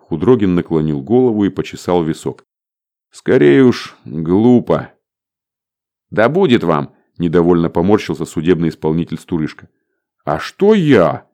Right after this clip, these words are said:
театрально развёл руками Худрогин. «Мне, между прочим, муниципальное жильё обещано. Ведь так?» Вопрошающе посмотрел он на управца.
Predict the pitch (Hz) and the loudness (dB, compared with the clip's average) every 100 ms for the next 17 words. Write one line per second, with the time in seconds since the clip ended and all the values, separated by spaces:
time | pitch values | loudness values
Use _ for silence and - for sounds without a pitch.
0 | _ _ - 80 - 104 95 87 90 90 | _ _ -4 -4 2 2 2 0 0 0
1 | 85 80 92 101 90 - 90 85 71 - | 0 0 0 0 -2 -4 -2 -2 -4 -10
2 | _ _ 71 76 73 82 101 110 156 180 | _ _ -8 -4 0 2 2 2 0 4
3 | 180 127 90 80 98 131 139 190 160 160 | 4 4 0 0 2 2 2 0 2 2
4 | 165 165 196 180 147 156 160 143 - - | 2 2 2 4 4 4 4 2 2 -6
5 | 73 - _ - 165 156 - - 147 185 | -8 -10 _ -4 2 0 0 0 2 2
6 | - _ _ _ - 76 80 - 98 104 | -4 _ _ _ -10 -4 -6 -2 0 0
7 | - - 82 78 87 92 95 92 87 82 | -4 -12 -8 -6 0 0 0 -4 -2 -2
8 | 87 85 76 64 - | -2 -2 -6 -6 -12